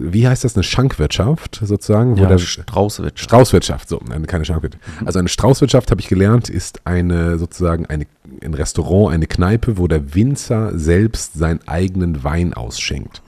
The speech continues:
Speaker 2: Sch-, ausschenken darf. Wir
Speaker 1: Ausschenken
Speaker 2: sind immer
Speaker 1: darf.
Speaker 2: noch in Deutschland hier.
Speaker 1: Ach so, okay.
Speaker 2: Dürfen.
Speaker 1: Dürfen, äh, seinen eigenen Wein ausschenken darf, sozusagen. Ähm, und dann habe ich mit dem ein bisschen gesprochen und da war relativ klar, dass den, der, ähm,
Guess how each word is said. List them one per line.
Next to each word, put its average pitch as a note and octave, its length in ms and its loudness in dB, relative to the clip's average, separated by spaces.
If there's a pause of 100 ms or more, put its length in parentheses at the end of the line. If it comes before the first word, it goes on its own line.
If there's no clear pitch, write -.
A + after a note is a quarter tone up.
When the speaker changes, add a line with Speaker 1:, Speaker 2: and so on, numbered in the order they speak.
(600)
Speaker 2:
Sch-, - 180 -12
ausschenken F2+ 420 -4
darf. D#2 380 -4
Wir - 60 -4
Speaker 1:
Ausschenken E2+ 60 0
Speaker 2:
sind F2+ 160 2
immer F#2 80 2
Speaker 1:
darf. F2 120 2
Speaker 2:
noch F#2 60 0
in F2 60 -2
Deutschland - 360 0
hier. - 160 -4 (840)
Speaker 1:
Ach - 100 -10
so, G2+ 160 -2
okay. - 120 -4
Speaker 2:
Dürfen. G#2 320 0 (320)
Speaker 1:
Dürfen, D2 480 4
äh, F2+ 200 -2
seinen F2+ 180 2
eigenen G#2 240 4
Wein F#2 160 0
ausschenken F2 500 -2
darf, D2+ 500 -6
sozusagen. D2+ 560 -10 (440)
Ähm, F#2 500 2
und G#2+ 440 2
dann F#2 120 0
habe G2 120 0
ich - 120 -10
mit F#2 160 0
dem G#3 60 6
ein - 20 2
bisschen E3 220 0
gesprochen G3 340 2
und G2+ 60 2
da F#2+ 100 4
war F#2 120 2
relativ G#2+ 420 0
klar, G2 480 0 (380)
dass - 520 -4
den, E2+ 800 0
der, E2 340 2
ähm, E2 320 -2